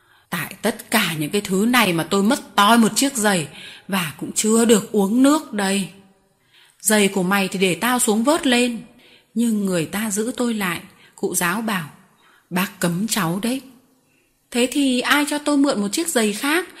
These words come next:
Ít ra tôi cũng phải mang nước lên cho các bác uống mới được." "Tôi không khát nữa," công Peru nói. "Uống để mừng cụ giáo bình an vô sự."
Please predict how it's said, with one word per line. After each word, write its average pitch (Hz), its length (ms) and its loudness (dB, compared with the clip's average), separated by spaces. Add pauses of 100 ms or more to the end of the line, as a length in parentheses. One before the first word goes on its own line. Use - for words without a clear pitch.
(240)
Ít 220 100 0
ra 208 500 -2
tôi 220 100 0
cũng 240 140 -4
phải 254 140 0
mang 254 280 0
nước 311 180 0
lên 277 160 2
cho 269 120 -2
các 277 120 -2
bác 320 200 0
uống 247 300 2
mới 269 160 4
được." 240 340 0 (960)
"Tôi 196 220 -2
không 185 240 -4
khát 247 340 -4
nữa," 226 320 2 (560)
công 190 220 -2
Peru 185 340 -2
nói. 175 340 -10 (680)
"Uống 247 200 2
để 269 180 4
mừng 214 200 0
cụ 202 200 -4
giáo 208 240 -2
bình 247 220 0
an 262 200 0
vô 285 200 0
sự." 220 440 0